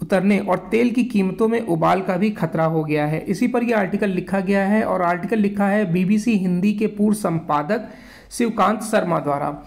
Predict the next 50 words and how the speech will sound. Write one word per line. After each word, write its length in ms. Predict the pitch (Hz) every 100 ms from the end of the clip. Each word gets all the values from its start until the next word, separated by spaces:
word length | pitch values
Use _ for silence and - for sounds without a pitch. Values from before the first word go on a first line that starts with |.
| - - - -
इसमें 240 | 240 294
शर्मा 280 | 294 196 196
जी 120 | 220
ये 140 | 233 220
बता 220 | 175 127
रहे 120 | 143
हैं 140 | 180 226
कि 60 | -
इजराइल 380 | 196 175 180 247
और 140 | 240
हमास 500 | 220 160 156 165 220 -
के 100 | 208
बीच 240 | 175 208
जो 180 | 170 208
युद्ध 280 | 196 208 202
चल 240 | 196 165
रहा 260 | 160 156 160
है, 320 | 175 226 233
युद्ध 260 | 196 208 247
को 120 | 247
रोकने 380 | 202 175 214 226
के 120 | 226
लिए 160 | 208 233 208
एक 200 | 196 202
और 140 | 202
प्रस्ताव 380 | 202 170 175 165
पर 120 | 196
चर्चा 300 | 165 139 151
हुई 240 | 147 147
है। 180 | 147 139 - - - -
हालांकि 680 | 190 240 262 208 190 - - - - - - - -
जो 440 | 165 202 196 190
इस 220 | 190 226
प्रस्ताव 440 | - 220 - 196 214
की 120 | 233
शर्तों 420 | 220 180 - 240
को 140 | 240 220
देखते 440 | 156 170 170 226
हुए 220 | 190 185
तत्काल 460 | 160 180 - 202 214
कोई 160 | 226 220
सहमति 380 | 190 170 170
बनने 260 | 202 170 170
के 100 | 220
आसार 340 | 185 180 185 -
कम 140 | 180
ही 80 | 185
दिखाई 280 | 170 147 147
देते 280 | 147 147
हैं। 200 | 151 156